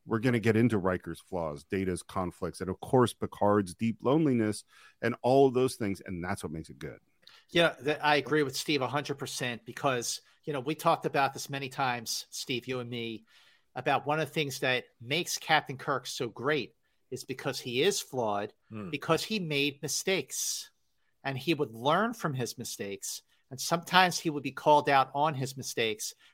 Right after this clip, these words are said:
Speaker 2: by his own
Speaker 3: Yeah.
Speaker 2: best friends, you know, Spock and McCoy. And, you know, that is something that is carried from, from, you know,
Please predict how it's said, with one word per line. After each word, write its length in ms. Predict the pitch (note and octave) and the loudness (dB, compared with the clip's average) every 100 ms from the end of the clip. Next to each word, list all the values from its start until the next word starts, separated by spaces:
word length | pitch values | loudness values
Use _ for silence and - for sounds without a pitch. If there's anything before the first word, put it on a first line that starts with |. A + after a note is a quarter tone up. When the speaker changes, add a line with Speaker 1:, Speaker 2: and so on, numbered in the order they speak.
| _ | _
Speaker 2:
by 200 | C#3 C#3 | 6 6
his 260 | C3 C3 - | 4 -4 -4
own 480 | C#3+ C#3 C3+ C3 C3 - _ _ | -4 -4 -4 -8 -10 -14 _ _
Speaker 3:
Yeah. 100 | - | -4
Speaker 2:
best 160 | B2+ - | -4 -4
friends, 500 | D3 B2 A#2 A2 - _ _ | -4 -4 -4 -8 -12 _ _
you 100 | C3+ | -8
know, 140 | G#2+ - _ | -8 -10 _
Spock 360 | B2+ - A#2+ - | -10 2 2 2
and 80 | A2 | -10
McCoy. 420 | - D3 G#2 G#2 | -2 0 0 -2
And, 280 | C#3 C#3 B2 - - _ | -4 -4 -6 -16 -20 _
you 100 | D3 | -2
know, 60 | B2 | 4
that 220 | E3 F#3+ | 8 8
is 80 | E3+ | 6
something 380 | - E3 D#3 C3 | 2 0 0 -4
that 120 | B2 | -4
is 140 | A#2 | -4
carried 480 | - D3+ C#3+ C3+ C3 | 0 2 2 0 -4
from, 380 | C3+ B2 A#2+ A2+ _ _ _ | -2 -2 -2 -8 _ _ _
from, 380 | _ C3+ A#2+ A2+ _ _ | _ -4 -4 -8 _ _
you 80 | C3+ | -8
know, 180 | A2 G2+ | -6 -8